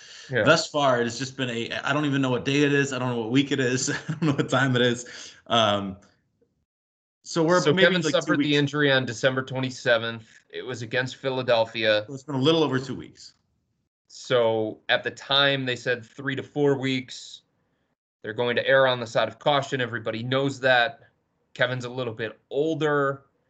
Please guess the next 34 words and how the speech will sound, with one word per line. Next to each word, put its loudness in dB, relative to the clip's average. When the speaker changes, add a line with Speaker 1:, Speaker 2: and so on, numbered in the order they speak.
Speaker 1:
It -6
was -6
a 0
re-aggravation -2
of -8
an -6
injury -6
that 0
he -6
already -2
had. 2
I 2
think -12
that 0
Speaker 2:
Yeah. -6
Speaker 1:
has -6
to -16
factor -6
into -10
the -8
equation. -6
So 0
four 2
weeks 0
from 0
December -2
twenty-seventh -6
puts -4
him 0
at 0
the -8
end 0
of -6
January. -6